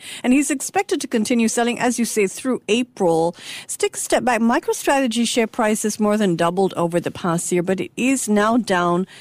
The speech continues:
twenty-three percent in just the past week. Time for a quick game of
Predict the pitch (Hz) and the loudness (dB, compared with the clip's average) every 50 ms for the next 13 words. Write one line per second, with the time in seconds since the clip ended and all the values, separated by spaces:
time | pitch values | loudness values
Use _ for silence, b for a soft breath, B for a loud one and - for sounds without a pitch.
0 | B B B - - 262 247 - 285 254 - - 226 196 190 - 190 180 - - | B B B 0 2 2 2 2 2 0 0 -2 -2 -2 0 0 -2 -2 0 0
1 | 185 175 175 175 180 170 - 190 185 196 - - - 185 - - - - - 160 | -2 0 0 0 -2 0 0 0 0 0 -2 -4 -6 -6 -6 -8 -12 -6 -4 -4
2 | 151 180 - - - - 156 147 170 180 160 - _ - - - - - _ _ | -4 -4 -6 -8 -10 -8 -4 -2 0 0 0 -2 _ -14 -16 -16 -16 -18 _ _
3 | B B B B B B B B B B B - 370 403 392 - 381 359 330 269 | B B B B B B B B B B B 0 2 2 2 4 4 4 4 2
4 | 247 - - - 370 269 - - 262 254 247 247 233 220 214 | 0 -2 -2 -2 -2 -2 0 0 0 2 2 2 2 0 -2